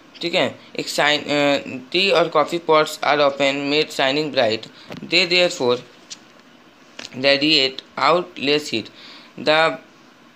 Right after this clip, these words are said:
tea or coffee kept in them therefore stays hot for longer time। इसी कारण से जो, अम, टी है वो ज़्यादा से ज़्यादा देर तक ठंडा रहता है, ठीक है।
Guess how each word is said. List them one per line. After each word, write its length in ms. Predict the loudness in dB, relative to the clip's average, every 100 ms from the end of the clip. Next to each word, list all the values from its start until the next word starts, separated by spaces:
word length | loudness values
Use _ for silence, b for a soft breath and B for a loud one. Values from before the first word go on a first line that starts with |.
| -20 -20 -20 -4
tea 160 | 0 2
or 220 | 4 2
coffee 380 | 2 0 0 -2 -2
kept 220 | -4 -4
in 260 | -2 -2 0
them 200 | 0 0 0
therefore 300 | -2 -2 -6 -6
stays 460 | -4 0 0 0 -4 0
hot 320 | 0 0 -4 -12
for 200 | -4 -2 -2 -10 -8 -2
longer 260 | 0 0
time। 200 | 0 -4
इसी 240 | -4 -4 -2
कारण 300 | 2 2 0
से 80 | -4
जो, 160 | -6 -8 B B B B
अम, 420 | -2 0 -2 -6 -4
टी 160 | -2 0
है 260 | 0 -2 -6 -16 -4
वो 140 | 0
ज़्यादा 280 | 2 2 2
से 60 | 2
ज़्यादा 260 | 4 4
देर 240 | 2 0 2
तक 140 | -2 -2 -16 -20 _ -20 _ -20 -20 -20 -20 -20 -20 -12
ठंडा 280 | -4 2 4
रहता 320 | 4 2 0
है, 80 | -2
ठीक 180 | -4
है। 100 | -2